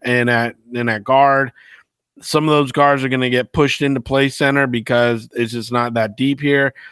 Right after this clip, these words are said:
But there are a few players that I think you missed on as far as, like, mentioning. But again, it's gonna be scheme fit, right? People have to find the scheme to fit it.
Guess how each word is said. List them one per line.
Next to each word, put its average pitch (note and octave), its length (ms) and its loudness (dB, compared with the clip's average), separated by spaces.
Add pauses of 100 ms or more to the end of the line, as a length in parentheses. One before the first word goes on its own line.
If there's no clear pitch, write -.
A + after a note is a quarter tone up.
(320)
But D3+ 120 2
there D4+ 140 4
are A#3 160 6
a G#3 60 0
few G3 180 -2
players E3 400 4
that D3 100 6
I D3+ 140 4
think D#3+ 360 -4
you C#3+ 200 0
missed C#3+ 320 2
on D#3 240 4
as B2+ 140 -2
far C3 200 2
as, B2+ 80 0
like, B2+ 140 0
mentioning. D3 400 -2
But D3+ 100 4
again, D#3 300 -2 (360)
it's C#3 160 0
gonna D3+ 240 0
be C#3+ 220 -2
scheme C3+ 400 -2
fit, C3+ 320 0
right? C3 400 -2
People D3+ 260 -2
have C3+ 200 0
to B2+ 100 -12
find C3 340 -4
the B2 60 -2
scheme C3 360 -4
to A2+ 60 -4
fit D#3 240 0
it. A2+ 200 -2